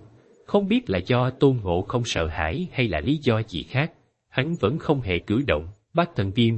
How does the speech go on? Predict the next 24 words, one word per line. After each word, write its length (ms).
không 220
khỏi 220
cười 200
lạnh, 240
ngâm 280
nga, 280
ngâm 280
nga, 300
liền 200
xem 280
như 200
Tôn 260
Ngộ 280
Không 280
có 100
mạnh 300
đến 180
đâu 300
cũng 180
không 180
thể 140
vượt 340
qua 260
đòn 280